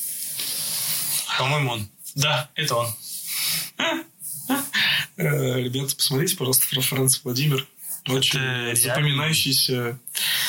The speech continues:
Speaker 2: кандидат в
Speaker 1: Наверное.
Speaker 2: президенты.
Speaker 1: Да. Это реальный кандидат. Короче, на него было очень много внимания приковано по определенным причинам. Но сложно их передать.
Speaker 2: Ну, я тебя понимаю.
Speaker 1: <laughs> В подкасте без, э, м-м, картинки.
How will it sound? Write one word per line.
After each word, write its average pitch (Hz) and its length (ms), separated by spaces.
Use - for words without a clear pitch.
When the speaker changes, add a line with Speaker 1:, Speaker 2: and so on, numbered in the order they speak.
Speaker 2:
кандидат 123 200
в - 20
Speaker 1:
Наверное. 135 240
Speaker 2:
президенты. 123 580
Speaker 1:
Да. 107 280
Это 135 240
реальный 107 800
кандидат. 110 680
Короче, 156 300
на 160 60
него 165 180
было 151 140
очень 165 380
много 135 200
внимания 139 420
приковано 117 520
по 120 140
определенным 117 420
причинам. 107 340
Но 139 80
сложно 135 320
их - 160
передать. 143 560
Speaker 2:
Ну, 147 160
я 135 200
тебя 139 180
понимаю. 139 320
Speaker 1:
<laughs> - 360
В - 120
подкасте 151 560
без, 117 400
э, 113 220
м-м, 139 340
картинки. 107 600